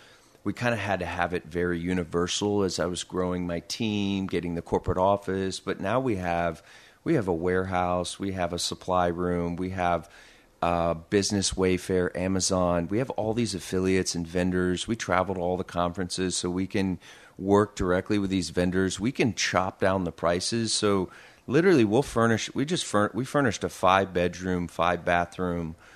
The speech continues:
former bed and breakfast in two weeks. It cost the host about twenty-five thousand-ish, I believe, was the,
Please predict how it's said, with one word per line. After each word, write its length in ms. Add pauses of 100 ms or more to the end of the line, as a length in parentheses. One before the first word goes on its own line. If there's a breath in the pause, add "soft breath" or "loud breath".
(140)
former 460
bed 240
and 100
breakfast 500
in 100
two 280
weeks. 640
It 80
cost 320
the 120
host 320
about 380 (320 loud breath)
twenty-five 640
thousand-ish, 1400
I 100
believe, 360
was 220
the, 360